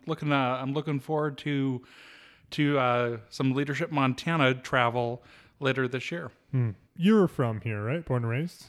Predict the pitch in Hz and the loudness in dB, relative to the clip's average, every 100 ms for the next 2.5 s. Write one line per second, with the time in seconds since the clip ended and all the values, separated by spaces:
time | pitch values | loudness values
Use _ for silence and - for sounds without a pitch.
0 | - 180 151 - - 143 - 147 135 120 | 0 0 0 -4 -4 -2 -2 -2 -2 -4
1 | 127 135 123 127 147 131 _ _ _ - | -4 -2 -2 -4 -8 -10 _ _ _ 4
2 | 175 160 185 165 | 8 10 10 8